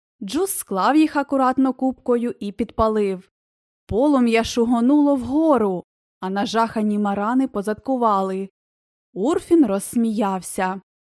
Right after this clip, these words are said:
«Не бійтеся, ясновельможний Торм і княгине Юма. І ви,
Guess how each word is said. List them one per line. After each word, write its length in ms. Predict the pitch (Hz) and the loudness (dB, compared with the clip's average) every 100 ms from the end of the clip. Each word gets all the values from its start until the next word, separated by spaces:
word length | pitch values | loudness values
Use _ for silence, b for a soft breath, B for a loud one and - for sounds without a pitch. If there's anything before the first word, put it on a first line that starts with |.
| _ _ _ _ - | _ _ _ _ 2
«Не 180 | 294 | 4
бійтеся, 840 | 294 277 285 233 190 196 214 196 196 _ | 4 4 2 2 -4 -2 -2 -2 -2 _
ясновельможний 1000 | 208 226 - 233 220 240 254 277 - 262 | -4 -4 -2 0 2 2 4 2 2 0
Торм 440 | - 269 339 302 285 - | 2 0 2 2 -2 -8
і 100 | 226 | -8
княгине 640 | - 226 208 226 240 233 | -4 -4 -2 -2 0 0
Юма. 600 | 233 240 247 214 185 190 - _ _ _ _ _ | 0 2 2 2 0 -2 -8 _ _ _ _ _
І 140 | 247 | -2
ви, 400 | 294 240 247 247 | 0 2 0 -2